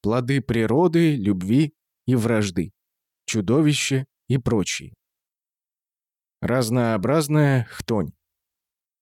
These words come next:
Мир древнегреческих мифов очень густо населен. Причем не только людьми, богами и героями, но и всевозможными существами,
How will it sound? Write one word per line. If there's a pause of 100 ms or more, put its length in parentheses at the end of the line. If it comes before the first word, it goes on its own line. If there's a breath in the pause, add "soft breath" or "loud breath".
(300)
Мир
древнегреческих
мифов (400)
очень
густо
населен. (680)
Причем
не
только
людьми,
богами
и
героями, (320)
но
и
всевозможными
существами,